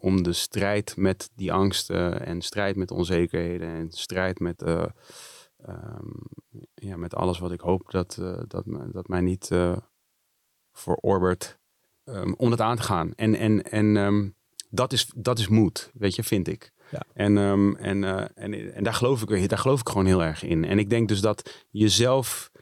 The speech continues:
Speaker 1: in, in meer of mindere mate elke keer onderwerpen aan lijden, ehm, ja, dat, dat, dat geeft je heel veel, weet je wel. Van dat, dat, eh, dat,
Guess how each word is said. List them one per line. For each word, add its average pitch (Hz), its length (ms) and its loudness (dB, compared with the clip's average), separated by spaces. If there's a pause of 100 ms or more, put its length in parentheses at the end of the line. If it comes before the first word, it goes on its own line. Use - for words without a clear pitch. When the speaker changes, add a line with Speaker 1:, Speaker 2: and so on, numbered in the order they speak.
(200)
Speaker 1:
in, 104 460 2
in 107 280 4
meer 127 200 6
of 107 100 0
mindere 117 320 4
mate 107 380 2
elke - 380 0
keer 120 180 2
onderwerpen 110 600 2
aan 92 160 2
lijden, 139 640 4 (480)
ehm, 95 480 0 (160)
ja, 104 140 -2
dat, 104 140 0
dat, 113 140 0 (120)
dat - 220 -2
geeft 143 380 0
je 110 60 -2
heel 98 380 4
veel, 123 500 2 (100)
weet 92 200 -8
je 101 80 -4
wel. 113 120 2
Van 104 200 0
dat, 101 300 0
dat, 104 320 -2
eh, 95 280 4
dat, 101 200 0